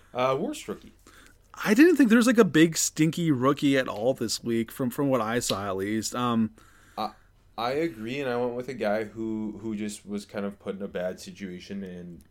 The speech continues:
Speaker 1: uh, unshockingly got beat a lot.
Speaker 2: I wonder if we have the same guy. Who, who'd you put?
Speaker 1: Luke Goedeke.
Speaker 2: Oh, no, I, I went to the Monday Nighter. I put Darion Kendrick.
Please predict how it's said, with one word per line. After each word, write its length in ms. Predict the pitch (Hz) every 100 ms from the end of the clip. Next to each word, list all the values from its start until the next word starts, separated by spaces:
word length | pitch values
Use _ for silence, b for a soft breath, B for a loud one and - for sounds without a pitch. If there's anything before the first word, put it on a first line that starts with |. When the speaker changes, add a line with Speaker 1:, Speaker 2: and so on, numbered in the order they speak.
| _ _ _ _ _ _
Speaker 1:
uh, 320 | 95 90 85 - _ _ _ _ -
unshockingly 1300 | 107 104 - 95 90 - 101 92 92 92 90 87 - _
got 280 | - 90 76
beat 160 | 98 92
a 60 | 78
lot. 360 | 62 58 - - _ B B B _ _ -
Speaker 2:
I 40 |
wonder 120 | 143 254
if 40 |
we 60 | 294
have 60 |
the 80 | 262
same 140 | 247
guy. 140 | 226 151
Who, 120 | 170
who'd 220 | 175 160
you 60 | 180
put? 280 | 196 123 - _ _ _ _ - _ _ -
Speaker 1:
Luke 220 | 123 113
Goedeke. 300 | 113 87 - - - _ -
Speaker 2:
Oh, 280 | 165 196
no, 200 | 139 165
I, 240 | 143 147 175 -
I 140 | 139 165
went 240 | 190 233
to 120 | 240
the 100 | 196
Monday 280 | 156 139 175
Nighter. 240 | 117 104
I 100 | 104 135
put 140 | 240
Darion 280 | 180 151 127
Kendrick. 500 | 98 92 87 - -